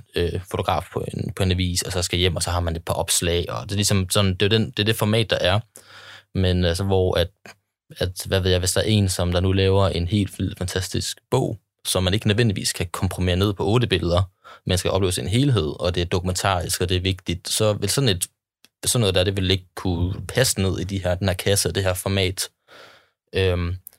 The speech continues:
og, øhm, og der, der, der tror jeg ligesom, at der er, vil sådan være opblødet lidt på nogle måder, ved sådan, at man måske i hvert fald i forhold til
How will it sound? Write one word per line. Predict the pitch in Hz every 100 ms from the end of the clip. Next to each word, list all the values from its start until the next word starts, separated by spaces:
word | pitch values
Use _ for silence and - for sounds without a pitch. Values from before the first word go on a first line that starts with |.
| _ -
og, | 92 90 87 87
øhm, | 87 85 87 92 - _ _ -
og | 104
der, | 113
der, | 107 120 117 _ _ -
der | 120
tror | 117 - 117
jeg | 101
ligesom, | 104 104 85
at | 87 -
der | -
er, | 90 85 85 82 82 -
vil | - 90
sådan | 87 90
være |
opblødet | - 117 - 139 107 92 90
lidt | 101
på | 95
nogle | 107 156 135
måder, | 113 113 120 113
ved | 101
sådan, | 101 104 98
at | 87
man | 90 87 85
måske | 85 87 101 95
i |
hvert | 90 87
fald | 87 87 87 -
i | 90
forhold | 87 76 -
til | -